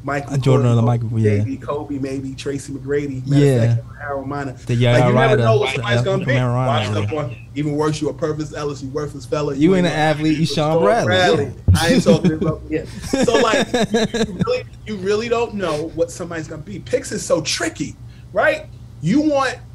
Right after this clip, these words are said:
Speaker 1: you want what you see, what's tangible. Um,
Speaker 2: Right.
Speaker 1: I, I think, but then I say, I say picks are tricky,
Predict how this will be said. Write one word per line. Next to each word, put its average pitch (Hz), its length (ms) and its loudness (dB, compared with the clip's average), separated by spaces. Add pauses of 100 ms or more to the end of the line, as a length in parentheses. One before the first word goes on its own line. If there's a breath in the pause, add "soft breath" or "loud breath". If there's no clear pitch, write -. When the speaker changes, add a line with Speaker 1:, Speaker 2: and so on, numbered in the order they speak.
(340)
Speaker 1:
you 208 200 -2
want 220 280 -2
what 165 220 -4
you 156 60 -6
see, 165 320 -6
what's 123 160 -8
tangible. 147 480 -8 (400)
Um, 107 100 -2
Speaker 2:
Right. 101 340 0 (460)
Speaker 1:
I, 180 140 -10 (100)
I 180 140 0
think, 247 480 -6 (320 loud breath)
but - 180 -2
then 330 460 0 (520)
I 165 80 -2
say, 277 320 -4 (180)
I 180 140 -2
say 277 240 -4
picks - 320 -6
are 160 60 -4
tricky, 226 520 -2